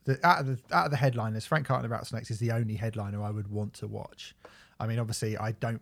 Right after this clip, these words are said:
particularly care for Enter Shikari. Everybody knows what, how I feel about Bullet for My Valentine. There's enough on every day. Like, we just mentioned a whole, I mentioned, like,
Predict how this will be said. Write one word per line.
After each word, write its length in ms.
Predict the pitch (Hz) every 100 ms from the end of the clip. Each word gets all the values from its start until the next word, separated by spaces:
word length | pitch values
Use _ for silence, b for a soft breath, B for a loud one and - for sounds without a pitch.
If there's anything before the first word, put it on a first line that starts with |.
| -
particularly 420 | - 127 - 117
care 240 | - 120 113
for 160 | 120
Enter 140 | 117 120
Shikari. 600 | - 127 120 120 120 b b b _ _ _ _ - -
Everybody 480 | 135 110 110 113 107
knows 300 | 107 107 101
what, 120 | 113 -
how 180 | 101 98
I 20 |
feel 180 | - 101
about 200 | 104 113
Bullet 160 | 104
for 80 | 113
My 60 | 107
Valentine. 480 | 113 110 127 123 B B -
There's 200 | 165 156
enough 300 | 180 226 -
on 220 | 143 135
every 300 | 156 139 127
day. 440 | 120 127 87 120 139 _ _ _ -
Like, 200 | 127 131
we 80 |
just 280 | 175 175 -
mentioned 260 | 123 113 127
a 20 |
whole, 220 | 131 135 -
I 60 |
mentioned, 340 | 165 139 - 117
like, 280 | 110 -